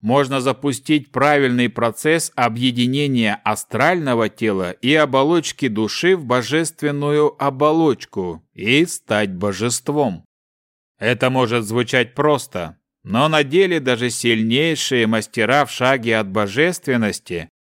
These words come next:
редко когда достигают полноценной возможности воздействовать на духовный и материальный уровни реальности, даже если их воля очень сильна.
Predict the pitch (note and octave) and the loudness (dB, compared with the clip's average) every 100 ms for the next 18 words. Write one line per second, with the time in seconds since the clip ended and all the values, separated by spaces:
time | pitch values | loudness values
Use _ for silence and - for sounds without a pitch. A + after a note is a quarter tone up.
0 | - G#2 E3+ G#3 - F#3 D#3 D3 D3 C3+ | -4 2 2 2 -2 -2 0 2 2 2
1 | B2+ - A#2 A#2+ D#3 D3 C3 C3+ B2 A#2+ | -4 -2 0 2 4 2 0 2 2 2
2 | A#2 - C3+ C3 A#2+ A2+ A2 A#2 G#2+ E3 | -2 0 0 0 0 0 2 0 0 0
3 | F3+ C#3 B2 A#2 B2+ A2 A#2+ A#2 G#2+ D#3 | 0 0 -4 -2 -4 2 0 0 0 0
4 | E3 - C3 B2+ A#2+ A#2+ G2 G#2 - D3+ | 0 -2 0 0 0 -2 0 -2 0 0
5 | E3+ D3 C#3 C3+ C3 C#3 B2+ D3 C#3+ E3 | 0 0 -4 -2 -2 -2 -2 0 2 4
6 | F3 E3 E3 D#3 C#3 C#3 C3+ B2 C3+ C#3 | 2 0 -4 -2 0 2 2 0 0 2
7 | D#3 C#3 G#2 G2 - F#2+ F2 - _ _ | 2 2 0 -4 -6 -6 -6 -10 _ _
8 | _ _ - G#2+ B2 A2 A#2 A#2+ A2+ A2+ | _ _ -4 0 2 2 0 0 -2 0
9 | G#2+ G2+ - A2+ D#3 D#3 D3 _ - D3+ | 0 0 -6 0 2 2 0 _ 0 2
10 | C#3+ - G#2+ G2+ - G#2 G#2 G2 F2+ - | 2 0 -6 -4 -4 -2 0 0 -4 -8